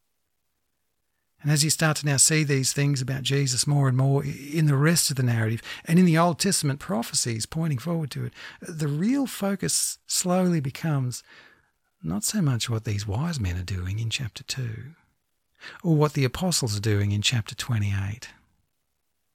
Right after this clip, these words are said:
but what you are doing in response to this Christ, born King of the Jews.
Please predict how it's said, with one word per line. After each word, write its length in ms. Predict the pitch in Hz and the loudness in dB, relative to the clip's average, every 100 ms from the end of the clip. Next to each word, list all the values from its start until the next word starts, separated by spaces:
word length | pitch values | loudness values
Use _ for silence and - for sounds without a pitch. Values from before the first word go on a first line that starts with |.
| _ _ _ _ _ _ _ _ - | _ _ _ _ _ _ _ _ -12
but 120 | 143 | -8
what 220 | 135 147 | -6 -4
you 340 | 131 139 156 127 | -4 -2 -2 -4
are 100 | 98 | -6
doing 520 | 107 95 90 95 107 _ _ _ _ _ _ _ _ | -6 -6 -8 -10 -16 _ _ _ _ _ _ _ _
in 180 | 139 110 | -2 0
response 480 | 104 - 120 113 - | -2 -2 0 0 -2
to 140 | 117 | -2
this 240 | 104 98 | -2 -2
Christ, 800 | - - 143 110 95 - - - - _ _ _ _ _ _ _ - | -4 -4 -4 -4 -2 -2 -4 -6 -18 _ _ _ _ _ _ _ -4
born 300 | 117 110 101 | 0 0 0
King 260 | - 113 | 0 -2
of 80 | 98 | -2
the 80 | 104 | -4
Jews. 640 | 104 98 95 101 - - | -4 -4 -4 -10 -10 -12